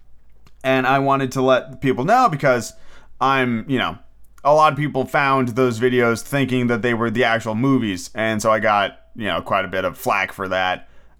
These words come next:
Uh, even though, like, uh, even though this, the title of the series was Movie Night, um, I under-, I understand the confusion,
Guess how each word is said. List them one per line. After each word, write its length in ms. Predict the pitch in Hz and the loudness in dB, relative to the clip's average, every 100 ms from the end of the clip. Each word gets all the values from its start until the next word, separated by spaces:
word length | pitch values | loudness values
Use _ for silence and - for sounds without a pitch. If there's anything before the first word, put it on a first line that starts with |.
| - | -6
Uh, 320 | 87 92 87 80 | -2 0 0 -2
even 180 | 104 | -4
though, 300 | 101 95 92 90 | -2 -2 -2 0
like, 340 | 95 90 - - | -2 -2 -8 -4
uh, 360 | 98 90 82 | -2 0 -2
even 140 | 65 95 | -4 -6
though 180 | 87 85 | -6 -8
this, 160 | 87 | -10
the 140 | - 98 | -12 -6
title 320 | 110 107 101 | 0 0 0
of 80 | 98 | -2
the 40 | |
series 360 | 95 101 95 98 | -4 -4 -4 -6
was 100 | 95 | -4
Movie 240 | 104 98 | -4 -2
Night, 340 | 95 90 80 - - | -2 -4 -6 -10 -8
um, 400 | 90 90 82 78 | -4 -2 -4 -4
I 140 | 92 98 | -4 -2
under-, 220 | 95 85 | -4 -4
I 140 | 127 | 0
understand 540 | 156 135 - 185 190 190 | 0 0 0 2 2 2
the 80 | - | -2
confusion, 680 | 113 - 165 147 135 117 | -6 0 2 2 0 -2